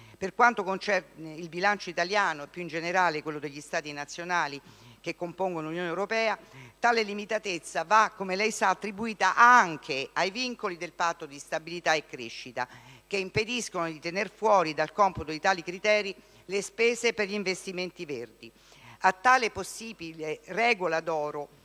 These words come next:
verde si oppongono la Germania, alcuni paesi del nord Europa, nonché anche la stessa Presidente della Commissione europea, non più tardi del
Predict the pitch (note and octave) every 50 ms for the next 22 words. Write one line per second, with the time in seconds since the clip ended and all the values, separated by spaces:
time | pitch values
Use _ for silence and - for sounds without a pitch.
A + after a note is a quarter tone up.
0 | _ _ - E3 F#3+ F3 D#3+ D3+ D#3 D#3 F3 F#3+ G3+ - - - A#3 A3 G#3 -
1 | - A#3+ B3 B3 B3 B3 A#3+ A3 A3+ A#3 A3 - - E3+ D#3+ D#3 D#3 C#3 D3 D#3
2 | E3 F3 G3+ G#3+ A3+ A3+ A#3 A#3 A3 G3+ F#3+ F3+ - G3+ G3+ F#3+ E3+ - E3+ E3
3 | F3 E3+ D#3+ - D#3+ C#3+ D3 D3 D3 D3+ D3 C#3+ A#2+ C#3 C#3+ D#3 F3+ G3 A3 A3+
4 | A3 A3 G#3 G#3 - - - - - B2+ B2 - - G3+ A3+ A3+ - - - C4+
5 | C4 C4 - - - - - G3 A#3+ A#3 - - F#3 E3+ E3+ - - - A#3+ A3
6 | - - E3+ D3+ D#3+ D#3+ D3 E3+ F3+ F#3+ G3+ F#3+ F3 D#3+ - - C3 - - -
7 | - - - - - - E3+ F3 E3 D#3+ E3 E3+ E3 E3+ E3+ - - G#3+ G#3 G3+
8 | F3+ E3 D#3 D3 - - - - - - - E3+ F#3 F#3+ F#3 A#3 A#3 - B3 B3+
9 | B3 A3+ G3+ F#3 E3 - - - - - - - F#3+ G#3 G3 - - G3+ - _
10 | - G#3+ A3 G#3 F3+ E3 D3+ D#3 D#3 D#3 D#3+ D3+ D3+ D3 C#3+